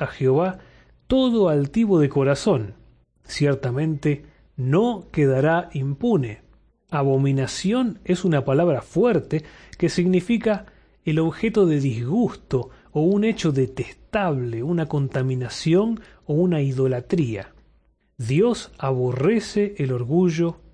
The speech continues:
la altivez y el egoísmo. Estas cosas son pecado. Permitir el pecado en su presencia sería más nauseabundo para Dios de lo que sería para usted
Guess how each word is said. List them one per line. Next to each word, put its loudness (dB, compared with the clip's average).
la -2
altivez -2
y 0
el 2
egoísmo. 0
Estas -4
cosas -2
son -2
pecado. -2
Permitir 0
el 2
pecado 0
en 0
su -4
presencia 0
sería 0
más 0
nauseabundo 0
para 0
Dios 0
de 2
lo 2
que 0
sería 2
para 2
usted -2